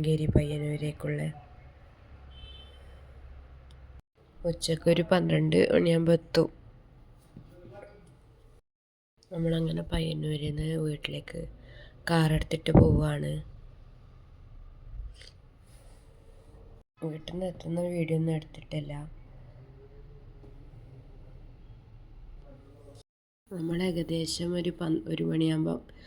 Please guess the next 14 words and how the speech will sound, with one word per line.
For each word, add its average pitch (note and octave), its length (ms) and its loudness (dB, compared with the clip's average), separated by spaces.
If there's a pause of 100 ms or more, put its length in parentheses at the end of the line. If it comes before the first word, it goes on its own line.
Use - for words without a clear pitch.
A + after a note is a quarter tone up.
(280)
വീട്ടിലേക്ക് D#3+ 580 4
എത്തിയായിരുന്നു. D3+ 680 -2 (800)
എത്തുന്ന E3+ 320 2 (140)
വീഡിയോ E3+ 240 6
ഒന്നും F3 120 8
എടുക്കാൻ D#3+ 320 2
പറ്റിയിട്ടില്ല. D3+ 560 -2 (440)
അപ്പോൾ E3+ 280 2
ഇന്നത്തെ D#3+ 440 0
വീഡിയോ E3+ 360 0
ഇത്രയേ D#3+ 520 0
ഉള്ളൂ. D3+ 240 -2 (640)
ഇതുവരെ D#3 420 0 (100)
കാണാത്തവരാണെങ്കിൽ D#3 1080 0